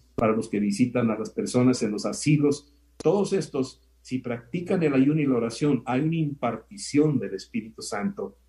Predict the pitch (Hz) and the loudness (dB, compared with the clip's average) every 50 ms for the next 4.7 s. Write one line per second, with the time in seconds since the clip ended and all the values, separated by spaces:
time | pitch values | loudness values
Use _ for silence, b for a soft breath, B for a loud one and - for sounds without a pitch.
0 | _ _ _ - 110 113 110 - 104 110 120 123 127 117 120 113 110 104 - 107 | _ _ _ -2 0 0 0 0 2 4 6 6 6 6 4 2 0 0 2 0
1 | 104 101 101 98 - 98 95 98 98 - 101 98 95 95 95 92 85 85 - - | 0 0 0 -2 -2 -2 -2 -2 -2 0 0 0 0 0 0 -2 -4 -6 -8 -14
2 | - _ _ _ b b b b b b b b _ - 135 160 175 165 165 170 | -20 _ _ _ b b b b b b b b _ 2 4 6 6 6 6 4
3 | - 139 151 160 156 - 160 151 147 143 143 139 139 - 139 127 120 - - 135 | 4 6 6 4 6 6 4 4 4 4 2 0 0 0 0 0 0 -2 -2 -4
4 | 151 151 147 - - 147 135 131 131 113 110 - - - | -2 -4 -4 -4 -6 -4 -4 -4 -4 -6 -8 -8 -12 -20